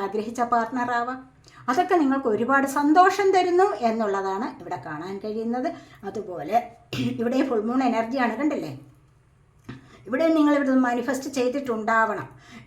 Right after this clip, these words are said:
ഇത്തരത്തിലുള്ള ഒരു കാര്യത്തിന് വേണ്ടി നിങ്ങളിവിടെ മാനിഫെസ്റ്റ് ചെയ്തിട്ടുണ്ടാവണം. ആ ഒരു എനർജി നിങ്ങളിലേക്ക് വന്നു ചേരുന്നതാവാം. ഇനി അതുമല്ല എങ്കിൽ പുതിയ വീടിൻ്റെ പാലുകാച്ചലാവാം, പുതിയ വീട് വാങ്ങിക്കുന്നതാവാം. എന്തായാലും നിങ്ങളിവിടെ ഒത്തുചേർന്ന് സന്തോഷം അനുഭവിക്കുന്ന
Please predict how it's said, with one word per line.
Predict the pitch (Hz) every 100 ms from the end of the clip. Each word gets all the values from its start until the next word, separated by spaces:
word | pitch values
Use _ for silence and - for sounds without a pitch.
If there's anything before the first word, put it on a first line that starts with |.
| 254
ഇത്തരത്തിലുള്ള | 339 381 370 349 330
ഒരു | 311
കാര്യത്തിന് | 269 277 311 330
വേണ്ടി | 330 320
നിങ്ങളിവിടെ | 269 254 277 302 269
മാനിഫെസ്റ്റ് | - 233 381 - 403 320
ചെയ്തിട്ടുണ്ടാവണം. | 285 277 262 247 226 220 202 208 196 226
ആ | 403 392
ഒരു | 330
എനർജി | 254 233 233 247
നിങ്ങളിലേക്ക് | 185 190 208 226 214 311 339 - - 202
വന്നു | 180 226 233
ചേരുന്നതാവാം. | 233 233 247 247 240 247 294 - - 254
ഇനി | 233 196
അതുമല്ല | 240 233 226 294 311
എങ്കിൽ | 320 269
പുതിയ | 277 262 247
വീടിൻ്റെ | 220 214 214 170
പാലുകാച്ചലാവാം, | 147 190 220 254 269 262 269 330 247
പുതിയ | 233 214 180
വീട് | 202 403 392
വാങ്ങിക്കുന്നതാവാം. | 330 311 277 285 269 247 208 180 208 127 - - - - 269
എന്തായാലും | 349 370 359 392 359 294
നിങ്ങളിവിടെ | 285 294 254 311 - 214
ഒത്തുചേർന്ന് | 208 302 269 254 254 262 294
സന്തോഷം | 294 392 440 440 370 285
അനുഭവിക്കുന്ന | 262 254 233 240